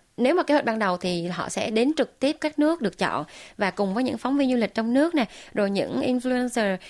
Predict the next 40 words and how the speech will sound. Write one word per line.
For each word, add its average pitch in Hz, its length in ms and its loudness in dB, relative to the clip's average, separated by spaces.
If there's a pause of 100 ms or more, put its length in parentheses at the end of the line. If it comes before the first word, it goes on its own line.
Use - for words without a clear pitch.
(120)
những 185 140 -2
người 208 100 -2
có 262 100 -4
tầm 240 120 -4
ảnh - 180 -2
hưởng 226 320 0 (340)
để 277 440 -2 (260)
trực - 240 -2
tiếp 359 260 0
trải 254 200 -2
nghiệm 247 380 2
những 196 260 -4
cái 285 180 -2 (320)
phong 233 240 -2
cảnh - 220 -2
về 262 160 2
du 226 80 4
lịch 214 180 2 (140)
và 180 120 -2
văn 226 140 -2
hóa 226 200 0
của 285 60 -2
asean, 247 500 -2 (300)
để 165 140 2
mà 247 160 0
sau 247 240 0
đó 247 260 0
thì 226 220 -2 (220)
sẽ 180 160 -2
có 240 260 0
những 277 280 0
cái 269 120 -4
ấn 277 200 -2
phẩm, - 260 -4
những 226 120 -6
cái 262 80 -6
bài 208 160 -2
báo, 208 340 -2
những 247 160 0
video 240 520 2